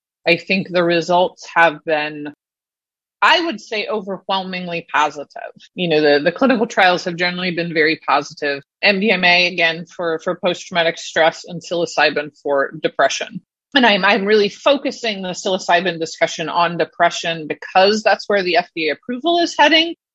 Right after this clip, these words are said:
Though, again, there's really important and I think really exciting research happening outside of depression as well. For M D M A,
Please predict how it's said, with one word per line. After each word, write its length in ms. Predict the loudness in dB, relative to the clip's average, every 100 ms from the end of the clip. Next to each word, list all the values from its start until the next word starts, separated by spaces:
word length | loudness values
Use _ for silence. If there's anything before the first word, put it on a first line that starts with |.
| _ -4
Though, 280 | 4 6 6
again, 600 | 4 4 4 2 -10 -6
there's 300 | -4 -4 -8
really 440 | -10 -6 -4 -2
important 520 | -4 -2 0 0 0 0
and 140 | 0
I 120 | -2
think 240 | -4 -8 -4
really 320 | 0 2 2
exciting 500 | 0 2 2 2 0
research 460 | -2 -4 -2 -4 2
happening 460 | 0 0 -6 -6 -10 0
outside 580 | 0 0 -4 0 0 0
of 140 | -6
depression 480 | -10 -6 -6 -6 -10
as 180 | -12 -6
well. 300 | -2 -2 -2 _ _ _ _ _ 2
For 140 | 4
M 280 | 4 0 -4
D 140 | -4
M 160 | -4 -2
A, 460 | -2 -2 -4 -8